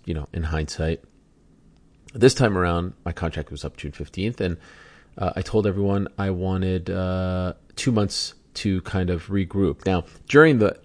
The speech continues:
two-month period, I did a lot of work in terms of planning and launching and all that stuff, but it was different kind of work. It's not, you know, booking guests and the grind of M M A. Went on a road trip with my, uh,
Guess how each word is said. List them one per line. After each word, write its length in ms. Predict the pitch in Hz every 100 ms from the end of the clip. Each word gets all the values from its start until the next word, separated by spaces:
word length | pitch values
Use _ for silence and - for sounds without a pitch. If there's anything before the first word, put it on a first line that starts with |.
| -
two-month 400 | 110 95 90 -
period, 480 | 95 90 87 87 - - - _
I 80 | 95
did 200 | 85 92
a 40 |
lot 160 | 90 85
of 60 | 87
work 300 | 107 101 90
in 80 |
terms 240 | - 82 78
of 80 | -
planning 500 | 117 113 107 95 82
and 100 | 85
launching 440 | 104 95 - 92
and 80 | 90
all 100 | 90
that 180 | 90 -
stuff, 380 | - 92 90
but 120 | - 87
it 20 |
was 120 | 85
different 320 | 117 - 82
kind 140 | 80 78
of 60 |
work. 260 | 76 62 -
It's 180 | - 98
not, 300 | 95 87 - - - _ -
you 80 | 87
know, 60 |
booking 400 | 76 92 - 87
guests 400 | 82 82 82 -
and 100 | 82
the 60 | 82
grind 500 | 90 82 80 80 78
of 240 | 78 - -
M 160 | 85
M 120 | 80 87
A. 280 | 80 78 - - - - -
Went 160 | 104
on 120 | 95 90
a 60 |
road 240 | 87 95 90
trip 380 | - 90 - -
with 240 | 95 85
my, 360 | 87 85 85 82
uh, 340 | 80 78 78